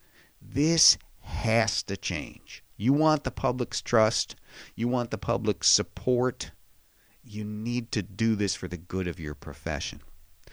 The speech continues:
And I say to everybody who might be listening, there is nothing more important than the ability to trust such an important institution. And if we don't, all of us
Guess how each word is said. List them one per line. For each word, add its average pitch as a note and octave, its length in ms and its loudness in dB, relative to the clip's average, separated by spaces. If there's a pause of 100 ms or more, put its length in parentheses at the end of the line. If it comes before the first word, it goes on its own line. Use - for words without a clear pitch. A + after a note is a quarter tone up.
(220)
And A2 80 -2
I - 20 0
say C3 220 4
to B2 60 6
everybody B2 600 6
who G2+ 160 2
might G#2+ 380 2
be F#2+ 140 -2
listening, F#2+ 640 0 (540)
there B2 160 -2
is A#2 140 -2
nothing B2+ 800 -2
more A2+ 380 2
important G#2+ 680 -4
than G2 140 -6
the F#2+ 140 -4
ability G#2 600 0
to - 180 -10 (100)
trust - 480 -2
such - 340 0
an G2 80 -4
important F#2 560 -4
institution. F#2+ 680 -4
And E2+ 200 -2
if A2 220 0
we D3+ 180 0
don't, D#3+ 520 4 (1400)
all A2+ 360 0
of G2+ 140 0
us F2 480 2